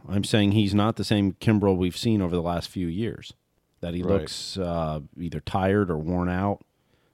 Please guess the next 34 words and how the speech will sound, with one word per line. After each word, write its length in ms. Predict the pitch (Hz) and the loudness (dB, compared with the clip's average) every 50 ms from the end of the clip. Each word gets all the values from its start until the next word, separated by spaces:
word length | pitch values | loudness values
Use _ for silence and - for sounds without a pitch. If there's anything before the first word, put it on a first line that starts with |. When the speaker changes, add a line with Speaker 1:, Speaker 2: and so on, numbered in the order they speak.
| _ - | _ -14
Speaker 1:
Um, 440 | 82 78 76 71 69 67 67 71 73 | -10 -10 -10 -10 -10 -10 -10 -8 -6
his, 480 | 85 92 85 80 78 - - - - - | -6 -6 -6 -6 -8 -12 -16 -18 -16 -12
his 160 | - 90 82 - | -10 -8 -8 -4
strikeouts 560 | - - 104 101 104 - 113 101 101 - - | -2 0 2 2 2 2 2 2 2 0 -2
are 40 | 101 | -2
down, 340 | 85 101 95 92 95 101 95 | 0 0 0 2 2 2 2
his 120 | 87 80 95 | 0 0 0
walks 320 | 92 92 98 - - - | 2 2 2 0 -2 -2
are 140 | 98 87 90 | -2 0 0
up, 160 | 92 92 - | 0 0 -2
his 120 | 87 78 | -6 -6
home 220 | - 104 95 92 90 | -4 -4 -2 0 0
runs 180 | 90 90 80 | 0 -2 -2
allowed 340 | 85 78 82 85 87 92 90 | -4 -6 -6 -4 -4 -2 -2
are 140 | 92 90 92 | 0 0 0
up. 180 | 92 92 - _ _ _ _ _ _ _ _ _ _ - _ _ _ _ _ - | -2 -2 -6 _ _ _ _ _ _ _ _ _ _ -20 _ _ _ _ _ -12
Um, 160 | 85 78 76 82 | -10 -8 -6 -4
he's 120 | 90 139 | -4 -4
Speaker 2:
Yeah. 40 | - | 0
Speaker 1:
still, 180 | 85 151 131 104 | 2 2 2 2
I 40 | - | 4
mean, 100 | 107 107 | 2 2
he's 100 | 92 - | 2 2
still 160 | - - 110 98 | 2 4 4 6
one 120 | 95 90 | 4 4
of 60 | 85 | 2
the 60 | 85 | 0
best 200 | 80 92 85 - - | -2 -2 -4 -4 -2
closers 260 | - 98 90 82 87 | -2 -2 -2 -2 -2
in 80 | 85 80 | -4 -2
baseball, 340 | 85 87 92 - 120 113 | -2 -2 0 0 0 0
but 100 | 101 92 | 0 0
he's 120 | 82 78 85 | -4 -2 -2
not, 340 | 95 92 92 90 87 - | 0 0 0 0 -2 -4